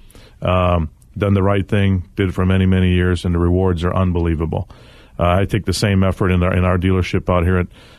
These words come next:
uh, Arrowhead B M W out in Glendale. It's the same thing. It's, uh, you know, let's be remembered for doing the right thing, the right time, all the time. Not just when it's convenient for us, but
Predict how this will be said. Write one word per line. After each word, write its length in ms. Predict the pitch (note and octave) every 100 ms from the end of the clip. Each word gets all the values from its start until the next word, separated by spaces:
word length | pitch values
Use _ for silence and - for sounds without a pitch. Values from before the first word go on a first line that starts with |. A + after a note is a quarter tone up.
| -
uh, 60 | F2+
Arrowhead 500 | F2 F2+ F2+ F#2+ E2+
B 80 |
M 140 | F#2+ E2+
W 240 | F#2 F2+
out 60 | E2
in 60 |
Glendale. 520 | E2 G2 A2 A2+ A2 - - - -
It's 160 | E2
the 60 | F2
same 280 | - G2 E2+
thing. 300 | G2 E2 C#2+ - - - -
It's, 320 | F2+ E2+ -
uh, 320 | F#2+ F2 E2+ E2
you 140 | F#2
know, 160 | F2+ F2+
let's 140 | F#2+
be 100 | G#2+
remembered 420 | G2+ G2 G2 F#2+
for 100 | F#2+
doing 200 | E2+ F#2+
the 80 | F2
right 260 | F2 F#2+ F2+
thing, 360 | G#2 F#2 F2+ D#2+ -
the 60 |
right 240 | E2 F2+ F2
time, 200 | G2+ -
all 240 | G2 G#2 G2
the 100 | F2
time. 360 | - E2 E2+ - -
Not 180 | F#2 G#2+
just 220 | C#3 B2+
when 140 | B2+ A#2+
it's 140 | G2+
convenient 540 | - G2+ G#2 G2+ F2+
for 240 | - F2 E2
us, 120 | D#2+
but 180 | -